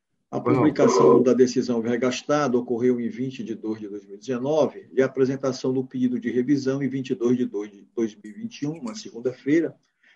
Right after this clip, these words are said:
Speaker 1: restando, portanto, obedecido o prazo de dois anos fixado no artigo oitenta e quatro,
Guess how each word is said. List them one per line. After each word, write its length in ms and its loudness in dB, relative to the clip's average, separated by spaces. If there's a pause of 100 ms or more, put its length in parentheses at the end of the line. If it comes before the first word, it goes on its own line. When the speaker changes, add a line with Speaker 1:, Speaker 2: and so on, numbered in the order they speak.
(120)
Speaker 1:
restando, 360 0
portanto, 480 2
obedecido 540 0
o 60 -6
prazo 360 0
de 80 -8
dois 340 -2
anos 320 -4
fixado 540 -4
no 120 -6
artigo 300 -4
oitenta 300 -2
e 40 0
quatro, 420 -2